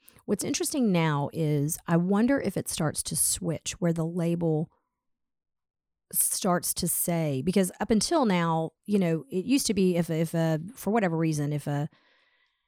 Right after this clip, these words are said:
a radio group wasn't playing an artist or they wouldn't play a new single,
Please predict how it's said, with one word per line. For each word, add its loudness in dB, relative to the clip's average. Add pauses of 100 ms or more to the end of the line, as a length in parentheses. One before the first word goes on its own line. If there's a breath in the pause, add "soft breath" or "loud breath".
(420)
a -2
radio 4
group 2
wasn't 0
playing -2
an -6
artist -8
or 0
they 2
wouldn't 4
play 2
a 2
new 2
single, -2